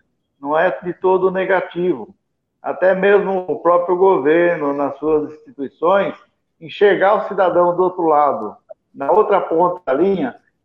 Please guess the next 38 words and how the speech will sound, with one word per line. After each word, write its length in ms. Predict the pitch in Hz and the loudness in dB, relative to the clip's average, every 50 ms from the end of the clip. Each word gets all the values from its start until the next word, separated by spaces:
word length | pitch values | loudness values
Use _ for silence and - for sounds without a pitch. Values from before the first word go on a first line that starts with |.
| - | -8
tem 100 | - 160 | -4 -2
alguns 260 | 165 165 156 170 170 175 | -2 0 0 -2 -4 -4
impostos 880 | 185 160 - _ 135 147 170 196 196 196 202 - - 202 190 180 151 160 | -8 -10 -8 _ 0 2 2 2 2 0 -4 -4 -2 0 0 0 -2 -4
e 80 | 175 | -4
não 160 | 180 185 180 | -2 -4 -4
tá 180 | 180 185 175 175 - | -4 -4 -6 -6 -6
sendo 400 | - 156 160 160 170 170 170 170 - _ _ _ _ _ _ _ | -6 -4 -2 -2 -2 -4 -10 -16 -20 _ _ _ _ _ _ _
atendido. 760 | - 139 - - 170 170 156 127 127 160 185 175 127 113 104 - - - _ _ _ _ - - | -10 -10 -8 -8 -8 -10 -8 -6 -4 -2 -2 -2 -4 -6 -12 -16 -20 -20 _ _ _ _ -6 -6
Fizeram 360 | 151 147 180 196 208 202 196 | -2 0 2 2 4 4 4
aí 200 | 190 190 196 196 | 4 4 4 6
o, 500 | 190 185 180 175 165 151 139 127 - 151 | 6 6 6 6 6 4 4 2 0 -2
a 180 | 147 147 151 147 | -4 -4 -4 -4
Previdência 500 | - 170 165 151 147 143 143 - 151 135 | -2 -2 -2 0 0 0 0 0 -2 -2
Reforma 540 | 131 127 - - 190 190 190 190 127 117 - - _ _ _ _ _ _ _ _ | -2 -4 -4 -2 -2 -2 0 -2 -4 -6 -8 -10 _ _ _ _ _ _ _ _
e 640 | 139 147 156 170 175 170 170 175 175 165 156 147 147 147 | -8 -4 -2 0 2 2 2 2 2 0 0 -2 -2 -2
não 240 | 156 185 208 208 208 | 0 0 0 2 2
tão 140 | 214 208 208 | 2 2 2
aposentando 720 | 208 208 214 208 196 196 190 185 190 208 208 196 208 214 | 2 2 2 2 4 4 2 2 2 0 0 2 2 0
ninguém, 520 | 214 220 208 170 139 143 170 190 196 175 | -2 -2 -4 -6 -8 -6 -6 -6 -6 -6
infelizmente. 720 | 143 - 160 160 151 147 139 131 139 135 127 123 - _ - | -6 -4 -4 -2 -2 -4 -6 -6 -6 -6 -6 -6 -8 _ -2
Todo 200 | 180 190 196 202 | 0 0 0 0
mundo 220 | 196 208 202 208 202 | -2 -6 -6 -8 -12
que 120 | - 185 | -16 -14
tem 220 | - 190 190 185 | -14 -12 -12 -8
direito, 480 | 175 170 151 143 160 175 196 196 196 196 | -6 -4 -2 0 2 4 4 4 4 0
eu 60 | 175 | -4
tenho 220 | - 180 185 175 - | -6 -6 -8 -6 -8
trinta 280 | 185 190 202 196 - | -8 -8 -4 -4 -6
e 60 | 175 | -6
seis 160 | - - 156 165 | -6 -6 -4 -4
anos 180 | 170 170 156 | -4 -4 -8
de 60 | 147 | -10
trabalho 720 | - 156 151 143 143 147 156 175 185 202 202 202 202 208 - - _ _ _ _ _ - | -4 -2 -2 0 2 2 2 4 2 2 2 0 -2 -4 -6 -10 _ _ _ _ _ -12
e 60 | 147 | -10
até 200 | 143 - 180 165 | -4 -2 0 2
hoje 360 | 165 175 190 214 214 190 180 185 | 4 4 6 4 4 4 2 -4
não 300 | 196 202 196 190 - _ | -4 -6 -6 -6 -10 _
foi 320 | - 180 185 196 196 196 | -4 0 2 2 2 0